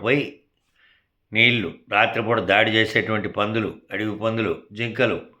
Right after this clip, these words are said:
ఇతరత్ర అడవిలో నుంచి ఊ-, పొలాల్లోకి వస్తున్నటువంటి వాటిని అన్నిటి నుంచి కాపాడుకొని, కరెంటుతో సమస్యలు ఎదుర్కొని, రాత్రిపూట పోయి నీళ్లు పెట్టి, పాము, పురుగులు, పట్ర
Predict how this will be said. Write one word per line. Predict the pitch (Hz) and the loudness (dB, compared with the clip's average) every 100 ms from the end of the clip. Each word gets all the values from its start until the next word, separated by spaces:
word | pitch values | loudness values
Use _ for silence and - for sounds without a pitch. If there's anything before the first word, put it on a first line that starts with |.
| _ _ - _ - | _ _ -20 _ -4
ఇతరత్ర | 143 143 139 143 135 | 2 6 6 6 4
అడవిలో | 131 127 123 131 131 | 6 6 4 4 4
నుంచి | 127 123 123 127 123 - - _ _ _ _ _ _ _ _ _ _ _ _ _ _ _ _ _ _ _ | 2 -2 -2 0 0 -4 -20 _ _ _ _ _ _ _ _ _ _ _ _ _ _ _ _ _ _ _
ఊ-, | 139 143 139 131 - | -4 0 2 2 -2
పొలాల్లోకి | - 135 139 135 123 123 | 2 6 8 6 4 2
వస్తున్నటువంటి | 113 - 120 110 117 104 | -2 -2 -2 0 -2 2
వాటిని | 101 98 - 82 | 2 2 0 -10
అన్నిటి | 85 104 117 117 | -8 -4 -4 -4
నుంచి | 123 127 | -6 -6
కాపాడుకొని, | - 76 92 95 95 131 156 - - _ - | -2 -2 -2 -4 -4 -8 -8 -10 -18 _ -6
కరెంటుతో | 92 101 95 101 113 113 107 - - - _ - | -2 0 -2 -6 0 0 0 -8 -20 -20 _ -8
సమస్యలు | 110 117 - 117 | -2 -2 0 2
ఎదుర్కొని, | 123 123 - 151 160 - - _ 98 | 2 2 0 -2 -2 -6 -14 _ -2
రాత్రిపూట | 98 101 95 98 | -2 -2 -4 -2
పోయి | 92 101 | -2 -4
నీళ్లు | 101 117 117 | -2 0 2
పెట్టి, | 123 143 156 117 - _ _ _ _ _ _ _ _ _ | 2 2 0 -4 -6 _ _ _ _ _ _ _ _ _
పాము, | 110 113 113 113 110 | 2 2 4 0 -2
పురుగులు, | 113 110 110 110 101 | -2 -2 0 0 0
పట్ర | 101 - | -4 2